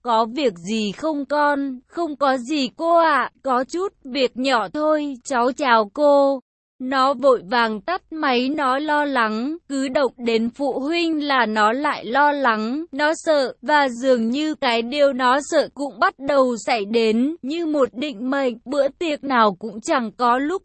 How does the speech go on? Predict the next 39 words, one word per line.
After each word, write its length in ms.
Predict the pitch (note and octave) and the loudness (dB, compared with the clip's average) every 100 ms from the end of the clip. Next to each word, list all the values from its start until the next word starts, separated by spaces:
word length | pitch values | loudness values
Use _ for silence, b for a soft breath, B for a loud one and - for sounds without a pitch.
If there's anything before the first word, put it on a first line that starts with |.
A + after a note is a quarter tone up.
| _ | _
tàn. 440 | C#4+ B3 A3+ G#3+ F#3+ _ _ _ | 0 0 -2 -8 -12 _ _ _
Câu 200 | F4 F4 E4+ | -4 -2 -2
chuyện 360 | E4 C4 A#3+ | -2 -2 -2
nào 360 | C4 B3+ A#3 A3 | 0 2 2 -2
mà 340 | G3+ A3+ A#3+ | -6 -4 -2
chẳng 380 | F#3 B3+ F#3+ D#3+ - | -2 -2 -2 -4 -2
có 220 | G#3 A3+ | 0 0
hồi 280 | B3+ A#3+ A#3 | 0 0 0
kết, 220 | D#4+ F4 - _ | 0 -2 -2 _
sáng 440 | - C4+ A#3 C#4 | -2 0 2 0
nó 200 | D4 B3 | 0 0
với 340 | B3 G3+ G#3+ G#3 | 0 -2 -2 -2
gái 560 | A3+ G#3+ G3+ G#3+ D4+ E4 | -2 -2 -2 -2 -6 -8
lại 260 | C4+ A#3+ - A3+ | -4 -4 -4 -4
đi 160 | E4 | -2
học, 280 | D#4+ D4+ A#3+ - - | 0 0 0 -4 -6
chiều 300 | D4 C#4+ B3 | 2 4 4
hôm 260 | D4 D#4+ | 2 0
sau 320 | D4+ F#4 F4 E4+ | -2 -2 0 0
đang 400 | D4+ D#4 D4+ C#4 | 0 2 2 0
đi 260 | D4+ D4+ | 0 -2
làm 380 | C4+ C4 A3+ G#3+ | 0 0 0 -2
thì 280 | A#3+ B3 A#3+ | -4 -4 -2
nó 300 | A#3 A3+ B3 B3 | 2 2 2 0
có 240 | B3 A#3+ | 0 0
điện 320 | B3 B3 F#3 | 0 -2 -4
thoại, 380 | C4 B3 A#3 F#3+ _ - | -4 0 0 -4 _ 0
số 160 | C4 B3+ | 2 2
lạ 220 | D4 B3 | 2 0
nên 340 | A#3 D4 C#4 | 2 2 2
nó 300 | C4+ A3+ A3 | 0 0 0
không 380 | B3+ E4 D4+ D4 | -4 -6 -2 0
nghe, 360 | D4+ D#4+ D#4 D4+ | 2 2 0 -2
tối 260 | - C4 C#4 | 2 2 2
đó 320 | A#3+ G#3+ B3 | 0 0 0
về 240 | A#3+ C#4+ A#3+ | 4 4 4
nó 300 | A#3+ A#3+ B3 | 2 0 0
gọi 320 | A#3+ A#3 D3+ | 0 0 0
lại 360 | A#3+ B3+ A#3+ | -4 -4 -4